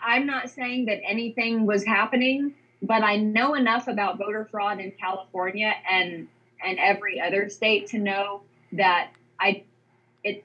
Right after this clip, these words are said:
it's probably not a coincidence. And we have seen fraud. Two months ago, there was surveillance footage released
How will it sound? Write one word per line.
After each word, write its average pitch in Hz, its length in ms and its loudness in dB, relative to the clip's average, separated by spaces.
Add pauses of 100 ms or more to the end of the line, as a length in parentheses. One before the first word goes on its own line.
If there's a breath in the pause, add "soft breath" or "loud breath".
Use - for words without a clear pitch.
(120)
it's - 240 -4
probably 220 420 0
not 165 240 -10
a 165 60 -12
coincidence. - 500 -12 (180)
And 190 200 4
we 214 160 4
have 214 160 0
seen 220 360 2
fraud. 214 380 4 (100)
Two 285 160 4
months 247 320 2
ago, 233 440 0 (300 loud breath)
there 196 120 0
was 196 100 -4
surveillance 214 520 -2
footage 208 400 -6
released - 400 -6